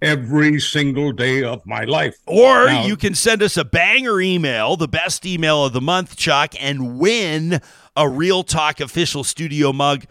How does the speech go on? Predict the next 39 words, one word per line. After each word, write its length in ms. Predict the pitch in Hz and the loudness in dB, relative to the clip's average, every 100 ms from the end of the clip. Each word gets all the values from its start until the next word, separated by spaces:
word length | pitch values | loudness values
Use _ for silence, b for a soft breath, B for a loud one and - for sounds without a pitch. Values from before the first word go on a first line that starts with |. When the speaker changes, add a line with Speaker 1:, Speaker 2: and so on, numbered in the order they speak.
| _ | _
Speaker 2:
for 480 | _ - 165 160 139 | _ -8 -4 -4 -6
free, 760 | - - 165 208 277 226 90 - b b | -10 -4 4 4 4 0 -6 -16 b b
shipped 420 | - - 196 120 | -4 0 -2 0
right 280 | 180 202 - | 2 2 0
to 80 | 160 | -2
your 220 | 156 127 | -2 -2
house. 600 | 160 196 143 113 - - B B B | 0 0 0 0 -2 -2 B B B
And, 180 | 165 | 2
uh, 140 | 156 143 | 4 4
we've 160 | 185 190 | 2 0
got 140 | 165 | 0
an 80 | 147 | 0
interesting 400 | 170 131 151 135 | -2 -2 -4 -2
email 240 | 135 139 | 0 -2
from 160 | - 110 | -4 -6
Catalina 580 | - 135 120 117 143 104 | -2 -2 -2 -2 -2 0
I'm 140 | 95 | -2
gonna 160 | 98 90 | -4 -4
get 160 | 98 | -4
into 320 | 95 87 104 | -4 -4 -6
later 280 | 92 101 98 | -4 -4 -2
on 120 | 98 | -2
in 80 | 95 | -4
the 80 | 87 | -6
show. 280 | - 120 98 | -4 -2 -2
She's, 280 | - 95 - | -4 -8 -10
she's 260 | - 87 | -10 -6
talking 300 | 123 120 113 | -4 -4 -4
about 200 | 101 107 104 | -2 -2 -2
obesity 520 | 95 113 123 107 98 | -4 -6 -8 -6 -6
and 120 | 92 | -6
the 60 | 85 | -6
link 220 | 98 95 | -8 -8
to 60 | 87 | -6
heart 220 | 90 107 | -4 -4
attack. 300 | 92 80 71 | -6 -10 -10
She's 240 | 87 69 | -14 -10
not 160 | 113 110 | -8 -6
happy 560 | 101 110 - 80 73 | -4 -4 -4 -10 -14